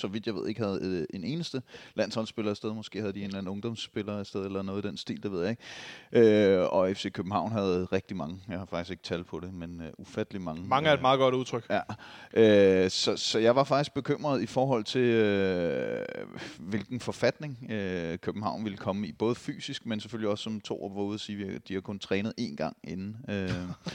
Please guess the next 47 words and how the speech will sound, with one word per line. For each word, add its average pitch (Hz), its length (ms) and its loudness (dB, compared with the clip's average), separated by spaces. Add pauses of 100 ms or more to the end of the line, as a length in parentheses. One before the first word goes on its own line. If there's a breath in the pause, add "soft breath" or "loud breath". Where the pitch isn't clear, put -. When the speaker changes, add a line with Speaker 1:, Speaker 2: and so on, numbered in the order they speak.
(140 loud breath)
Speaker 1:
<laughs> - 280 -12
øh, 92 680 6 (140)
eller 76 260 0
efter 104 300 2
de 104 140 -6
her 87 300 4
landsholdspauser, 95 800 0
inden 104 260 -2
kampen - 340 -4
mod 82 220 -6
Randers. 85 440 -8
Så, 95 320 2
så, - 180 -2 (100)
så - 160 0
der 127 80 6
var 139 160 6
noget 151 220 2
bekymring 135 540 0
der, 143 180 4
og, 110 500 6
øh, 98 280 2
det 113 160 2
var 110 100 4
bare 104 200 2 (140)
gjort 104 160 -2
fuldstændig 101 580 -10
til 95 120 -10
skamme. 95 360 -6
Det 110 140 -8
for-, 107 360 -6
det 113 100 -4
lignede 123 260 -4
jo 95 40 -4
bare, 90 280 0
at 87 120 -6
de 87 80 -10
fortsatte 90 500 -6
i 92 100 -12
det 92 100 -6
spor, - 300 -10
som 92 180 -10
de 85 80 -8
havde 82 100 -4
været 87 200 -2
i 87 40 -8
inden 92 260 -8
landsholdspausen. 87 800 -10